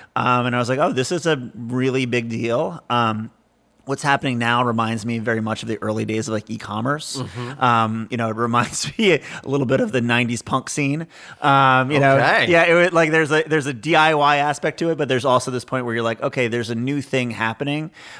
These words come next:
Speaker 1: Uh, we don't quite know where it's going, but
Speaker 2: Right.
Speaker 1: it's, but it's gonna be big." Or, like, when the iPhone came out, you're like, "Oh, this is gonna change some things."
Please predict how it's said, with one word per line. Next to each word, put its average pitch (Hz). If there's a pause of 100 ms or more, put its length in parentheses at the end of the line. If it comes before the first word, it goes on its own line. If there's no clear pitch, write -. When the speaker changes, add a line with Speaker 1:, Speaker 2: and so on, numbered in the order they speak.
(160)
Speaker 1:
Uh, 123
we 123
don't -
quite 131
know 113
where 110
it's -
going, 165
but 120
Speaker 2:
Right. 95
Speaker 1:
it's, -
but 131
it's 113
gonna 139
be 120
big." 104
Or, 123
like, 120
when 151
the 156
iPhone 131
came 110
out, 101
you're 123
like, 120
"Oh, 147
this 147
is 220
gonna 131
change 95
some -
things." -